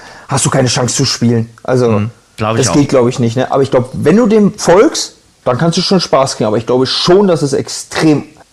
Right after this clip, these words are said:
Speaker 1: anstrengend, also auch vom Kopf ist, bei, bei ihm zu sein.
Speaker 2: Mhm. Das merkt man ja auch, wenn ein Trainer lange im Amt ist,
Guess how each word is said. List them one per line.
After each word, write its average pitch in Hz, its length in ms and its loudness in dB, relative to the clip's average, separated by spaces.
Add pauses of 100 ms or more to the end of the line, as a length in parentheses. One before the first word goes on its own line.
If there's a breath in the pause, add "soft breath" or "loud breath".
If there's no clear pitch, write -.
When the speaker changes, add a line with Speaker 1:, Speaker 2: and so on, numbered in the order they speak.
(120)
Speaker 1:
anstrengend, 151 520 0
also 135 180 2
auch 151 120 2
vom 156 220 0
Kopf - 320 0
ist, - 280 -4
bei, 110 340 0
bei 90 140 -2
ihm 113 300 -2
zu - 140 -6
sein. 104 260 -2 (240)
Speaker 2:
Mhm. 107 220 -4 (100)
Das 139 200 0
merkt 151 220 0
man 170 160 4
ja 117 160 2
auch, 160 320 0
wenn 127 200 2
ein 120 120 2
Trainer 220 440 -2 (100)
lange 131 320 0
im 131 180 0
Amt 151 300 0
ist, - 260 -2